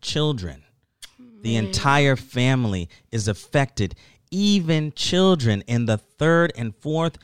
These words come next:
Speaker 1: generations of those who reject me.
Speaker 2: Say it.
Speaker 1: So that means your children, you reject the Most High, your children's children's children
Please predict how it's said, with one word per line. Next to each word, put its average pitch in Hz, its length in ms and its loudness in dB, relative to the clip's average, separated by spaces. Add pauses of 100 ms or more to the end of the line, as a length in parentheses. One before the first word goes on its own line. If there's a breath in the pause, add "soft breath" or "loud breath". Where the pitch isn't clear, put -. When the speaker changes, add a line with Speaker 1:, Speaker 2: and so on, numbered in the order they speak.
(240 soft breath)
Speaker 1:
generations 127 1700 0 (960)
of 110 220 -6
those 139 320 4
who 127 140 2
reject 104 760 0
me. 95 300 -6 (720)
Speaker 2:
Say 220 260 -18
it. 233 240 -20 (640)
Speaker 1:
So 127 140 -6
that 139 200 6
means 147 240 4
your 120 120 6
children, 135 480 0
you 185 180 0
reject 139 540 2
the 113 80 2
Most 113 320 4
High, 90 240 -2 (340 loud breath)
your 151 360 4
children's 123 640 2
children's 95 520 2
children 85 460 -2